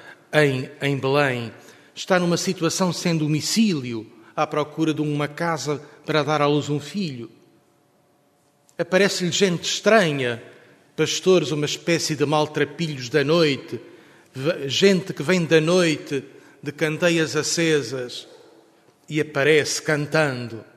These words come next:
Nós até podemos dizer os trovadores da noite, que chegam cantando ao presépio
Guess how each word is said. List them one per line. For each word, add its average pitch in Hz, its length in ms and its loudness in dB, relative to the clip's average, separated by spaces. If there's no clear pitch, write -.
Nós 127 120 -10
até 127 180 -4
podemos 135 340 -4
dizer 131 440 -2
os - 180 -4
trovadores 165 640 4
da 160 140 2
noite, 143 640 0
que 165 100 -4
chegam 165 540 2
cantando 160 640 -2
ao 143 120 0
presépio 135 760 -2